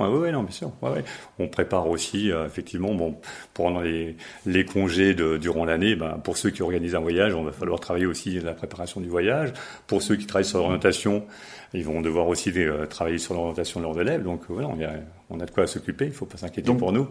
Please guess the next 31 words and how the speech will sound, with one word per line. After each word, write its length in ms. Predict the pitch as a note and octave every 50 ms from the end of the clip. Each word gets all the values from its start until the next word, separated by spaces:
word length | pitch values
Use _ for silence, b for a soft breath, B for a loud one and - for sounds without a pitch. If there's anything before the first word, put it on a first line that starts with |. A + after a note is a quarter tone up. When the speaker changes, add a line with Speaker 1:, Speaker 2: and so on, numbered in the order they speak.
| - -
Speaker 2:
payer, 140 | - C#3 C#3 D#3 D#3 E3
Speaker 1:
<laughs> 140 | - - -
Speaker 2:
payer 200 | D3 D3 D#3 D#3+
l'été, 360 | C#3 C3 C3 - E3+ E3+ D#3 - F#2+ G2+ G#2
oui. 140 | A#2+ A#2+ -
Donc, 200 | - F2+ F#2+ F2+
vous 120 | G#2 G#2+
avez 100 | B2 B2
un 100 | B2+ B2
contrat, 360 | A#2+ - G#2 F#2+ - - - -
comme 240 | - - A2+ A2+
monsieur 220 | A2 G2 - - G2+
tout 120 | - - F#2
le 40 | F2
monde, 160 | A2+ B2+ A#2
qui, 260 | A2+ G2 - G2+ F2+
qui 180 | F2 - - -
va 80 | -
Speaker 1:
Ouais, 60 | G3+ A#3+
Speaker 2:
être 80 | A#3+
fonctionnaire 360 | A#2+ G2 - - G2+ G#2 G#2+
Speaker 1:
bien 60 | G2 F2
sûr. 80 | E2 F2
Speaker 2:
ailleurs, 140 | G2+ -
vous 60 | - F#2+
êtes 80 | F2 -
payé 160 | - G#2 C3+
Speaker 1:
Ouais. 60 | D#3
Speaker 2:
sur 100 | - -
douze 180 | - - G2 G#2+
mois, 100 | A#2